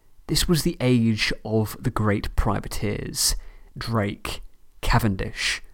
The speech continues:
and Raleigh. We discussed this in the very early episodes. Raleigh was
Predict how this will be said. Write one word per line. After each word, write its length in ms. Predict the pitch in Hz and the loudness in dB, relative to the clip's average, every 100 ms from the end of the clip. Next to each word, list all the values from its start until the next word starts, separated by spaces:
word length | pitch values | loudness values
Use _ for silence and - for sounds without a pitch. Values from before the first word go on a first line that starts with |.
| - | -8
and 200 | 113 104 | -6 2
Raleigh. 420 | 117 110 - 110 - _ - - _ - - _ _ - | 4 4 2 -6 -14 _ -20 -20 _ -20 -20 _ _ -2
We 140 | 226 | -2
discussed 440 | 120 - 104 - | 0 0 0 0
this 280 | 98 - - - | -4 -4 -4 0
in 120 | 117 | 0
the 80 | 104 | 0
very 500 | 104 107 104 104 - | 2 2 2 -2 -4
early 280 | 101 98 | -6 -6
episodes. 760 | 101 - - - 120 - - - - - - - - _ - - _ - - - | -8 -6 -6 -6 -6 -2 -2 -2 -12 -20 -20 -20 -20 _ -20 -20 _ -20 -14 4
Raleigh 500 | 170 190 190 190 180 | 6 8 6 4 2
was 460 | 165 160 151 - | 4 4 4 2